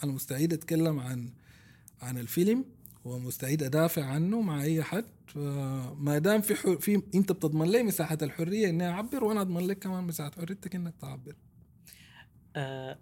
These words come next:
Speaker 2: الفيلم نقدر نقول إنه، آه، أو من، عن مشاركة في كان، معروف في مهرجان كان، وهذا الشيء يعني مو سر إنه يقدر المواضيع السياسية.
Speaker 1: مم.
Speaker 2: وال-، وكذا هذا أنت عارفها يا حبيبي محمد. آه،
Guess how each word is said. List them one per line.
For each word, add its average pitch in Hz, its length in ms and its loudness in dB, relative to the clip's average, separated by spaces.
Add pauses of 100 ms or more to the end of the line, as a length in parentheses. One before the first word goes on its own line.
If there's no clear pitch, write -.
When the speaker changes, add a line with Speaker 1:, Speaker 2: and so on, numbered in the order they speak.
(120)
Speaker 2:
الفيلم 233 640 0
نقدر 185 180 -2
نقول 165 280 -4
إنه، 156 240 -2
آه، 120 500 -8 (460)
أو 143 300 -2
من، 151 180 -2
عن 147 180 -2
مشاركة 170 440 0
في 131 140 -6
كان، 120 380 -8 (640)
معروف 175 280 2
في - 120 -4
مهرجان 147 400 -4
كان، 170 200 -4
وهذا 180 160 2
الشيء 165 340 0
يعني 131 200 -4
مو 143 180 -4
سر 170 300 -4
إنه 151 480 -6 (580)
يقدر 156 460 4
المواضيع 123 480 -2
السياسية. - 680 -6 (280)
Speaker 1:
مم. 123 80 -6 (200)
Speaker 2:
وال-، 123 420 -10
وكذا 139 360 0
هذا 147 100 0
أنت 143 220 -6
عارفها 127 880 -2
يا 117 60 -12
حبيبي 123 280 -8
محمد. 110 320 -12 (680)
آه، 127 340 -8